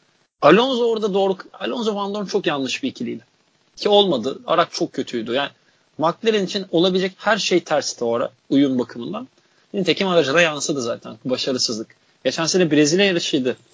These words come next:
Ta Sernacan'ın cümlesi kulağımda çınlıyor şu an. Şey demişti ya, Alonso ile Van, yarışın arka sıralarında bir çekişme görüyorum. İki McLaren sonunculuğu ka-, bu,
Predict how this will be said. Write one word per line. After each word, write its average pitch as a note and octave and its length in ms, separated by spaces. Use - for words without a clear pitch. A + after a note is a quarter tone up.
Ta D3 160
Sernacan'ın D3+ 580
cümlesi C#3 360
kulağımda D3+ 420
çınlıyor C3+ 440
şu - 200
an. B3 120
Şey G3 320
demişti G#3+ 340
ya, G3+ 140
Alonso F#3+ 440
ile G3+ 180
Van, F3+ 240
yarışın E3+ 400
arka F3+ 260
sıralarında F#3 580
bir G3 200
çekişme G3+ 580
görüyorum. F#3+ 280
İki - 200
McLaren G3+ 440
sonunculuğu F#3+ 600
ka-, F3+ 300
bu, E3+ 120